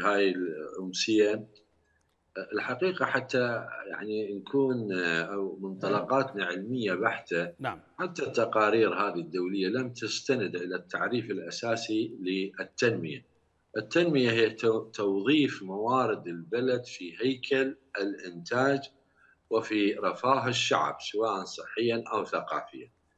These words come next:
Speaker 1: أعتقد هذا التعريف يجاوب ما تفضلت أنت تسأل عنه. النفط ارتفعت أسعاره وممكن تنخفض.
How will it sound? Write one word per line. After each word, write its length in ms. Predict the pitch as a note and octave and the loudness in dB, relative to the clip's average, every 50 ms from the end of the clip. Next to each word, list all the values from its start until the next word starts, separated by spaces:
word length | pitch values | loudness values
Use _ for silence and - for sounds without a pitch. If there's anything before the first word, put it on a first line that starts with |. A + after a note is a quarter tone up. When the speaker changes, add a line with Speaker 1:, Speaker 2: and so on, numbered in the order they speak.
| _ _ _ _ _ _ _ - - | _ _ _ _ _ _ _ -2 0
Speaker 1:
أعتقد 480 | G#2+ A#2+ - - F#3+ F3+ E3 E3+ C#3 C3+ | 0 2 2 2 2 2 4 4 6 6
هذا 220 | D3+ E3+ D#3+ D#3+ | 4 4 6 4
التعريف 640 | D3 D#3 - - B2+ B2 B2 B2 A#2+ A#2 A2+ A2+ G#2+ | 4 4 2 0 2 2 4 4 4 4 2 0 -2
يجاوب 600 | G#2 G#2 F#2+ G2 C3+ D3 D3+ D3 C#3+ C3 B2 A2+ | -6 -4 0 2 4 6 6 6 6 4 2 -2
ما 120 | A2+ A2 G#2+ | -4 -4 -4
تفضلت 640 | - - - G#2+ F#2+ - - A#2+ A2+ G2+ - - | -6 -6 -6 -6 -4 0 0 0 0 0 -4 -6
أنت 240 | - - - - G#2+ | -14 -12 -6 -4 -4
تسأل 720 | G2+ - - - - - - G#2 G#2 F#2+ F#2 F#2 F2 E2+ | -4 -4 -6 -6 -4 0 2 4 4 6 6 4 4 2
عنه. 320 | D#2+ D#2+ D#2 D2+ C#2+ C#2 - _ _ _ _ _ _ _ _ _ _ _ _ _ _ - | -2 -4 -8 -12 -16 -16 -16 _ _ _ _ _ _ _ _ _ _ _ _ _ _ -2
النفط 680 | A#2+ B2+ C#3+ E3+ G#3 G#3 - E3+ D3 C3+ C3+ - - | 0 2 4 4 4 6 6 8 8 8 6 4 2
ارتفعت 720 | B2 A#2 A#2+ A#2+ - F#3 E3+ E3+ C#3+ D3 C#3+ C#3+ - - - | 0 0 0 0 -2 -4 0 2 4 4 4 4 0 -4 -4
أسعاره 960 | A#2 - G#2+ G#2+ G#2 - - A#2 A2 A#2+ A#2+ A2 G2+ F#2+ F2+ F#2+ A#2 - - _ _ _ _ - | -4 -2 -2 -2 -2 -2 0 2 4 6 6 6 6 4 2 2 0 -4 -8 _ _ _ _ -10
وممكن 600 | - A2+ A#2 C#3 F#3 F#3+ E3 - - C#3 B2 A#2 A#2 | -6 -4 -2 0 -2 -2 0 0 0 0 0 0 -4
تنخفض. 640 | - D#3 D3+ D3 - B2+ G#2+ - - E2 D#2 - | -6 -6 -6 -6 -8 -10 -10 -10 -10 -12 -14 -14